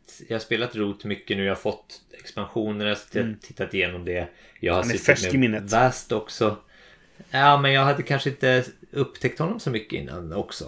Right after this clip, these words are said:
Speaker 1: liksom.
Speaker 2: Nej, nej, okej. Mm.
Speaker 1: Men ja, visst, jag, jag har ju inte On Mars, jag har inte liksom spelat Gen och Tool på ett litet tag. Senast var det Ir-, Irish Gorge som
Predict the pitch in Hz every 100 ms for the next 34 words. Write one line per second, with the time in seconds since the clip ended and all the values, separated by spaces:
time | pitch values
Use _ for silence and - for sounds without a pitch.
0 | 101 113 160 196 123 131 - - 127 151
1 | - - - - _ - - - 117 117
2 | 113 117 110 110 135 - - 101 104 110
3 | 104 - _ _ - 101 107 120 101 92
4 | 90 101 - - 101 90 98 95 95 95
5 | - 95 95 - - 95 92 - 101 101
6 | 98 - 87 - - 90 - - 90 90
7 | - - 87 87 - - 87 87 - 98
8 | 87 - - 113 120 117 - - - 98
9 | 87